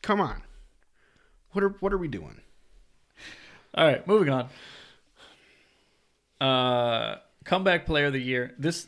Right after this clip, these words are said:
Speaker 2: this to me, this one is, might be the most, this one should be the easiest. So we got Saquon Barkley, Giants running back,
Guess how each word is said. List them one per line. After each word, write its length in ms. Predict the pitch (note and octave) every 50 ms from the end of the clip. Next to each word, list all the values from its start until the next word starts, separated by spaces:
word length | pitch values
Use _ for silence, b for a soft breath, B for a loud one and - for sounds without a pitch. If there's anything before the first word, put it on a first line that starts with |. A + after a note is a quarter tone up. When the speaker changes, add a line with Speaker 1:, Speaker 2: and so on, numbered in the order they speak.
| - D#3
Speaker 2:
this 240 | D3 G3+ B3+ -
to 100 | - -
me, 320 | G3 F#3 F3 E3+ - - - -
this 300 | - C3 F#3 B3 B3+ -
one 200 | A#3+ F#3+ E3 D3
is, 300 | C3 B2+ A#2 G#2+ G2+ - - _ _ _ _
might 400 | - C3+ B2+ B2+ B2+ A#2+ - B2
be 500 | A#2 A#2+ A#2 A#2 A2+ A2+ A2 A2 A2+ - -
the 340 | A#2 G#2+ G#2 B2 B2+ C3 B2
most, 600 | A#2 A#2 A#2 A#2 A2+ A2 G#2 - - - - - _ b b b b b b b b b b b _ _ _ _ _ _ _ _ _ _ _ _ _ _ - _ _ _ _ _ _ -
this 180 | D#3+ F#3 F#3+ -
one 120 | C4 G#3+
should 180 | - - D3 B2+
be 120 | B2+ A#2+
the 120 | A2 A2 G#2+
easiest. 500 | G#2+ G#2+ G#2+ - - - - - - -
So 140 | - C3+
we 80 | B2+ B2+
got 200 | B2 A#2+ B2 -
Saquon 420 | - - D3 D#3 D#3 F#3 F3+ F3
Barkley, 420 | D3+ C3 A#2+ A#2 - - A#2+ A#2+ A#2+
Giants 400 | A#2+ - B2 B2 A#2+ A#2+ A#2 -
running 200 | A#2 D#3 C#3 B2
back, 360 | A#2+ - - - C#3 -